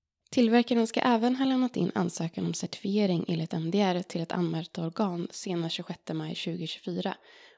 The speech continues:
och ett avtal om bedömning ska vara tecknat senast tjugosjätte september tjugotjugofyra. Övergångsbestämmelserna gäller också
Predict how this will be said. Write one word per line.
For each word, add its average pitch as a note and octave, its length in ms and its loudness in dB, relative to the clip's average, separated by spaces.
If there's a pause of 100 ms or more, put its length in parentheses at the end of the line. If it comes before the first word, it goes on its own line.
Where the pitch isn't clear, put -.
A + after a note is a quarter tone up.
och - 180 0
ett F#3+ 120 0
avtal E3+ 400 2
om E3+ 100 4
bedömning G3+ 480 4
ska - 160 -6
vara E3 140 0
tecknat - 520 -6
senast F#3 520 -2
tjugosjätte - 680 -4
september F3 540 -2
tjugotjugofyra. - 720 -8 (1500)
Övergångsbestämmelserna A#3 1200 0
gäller F#3+ 420 0
också - 380 0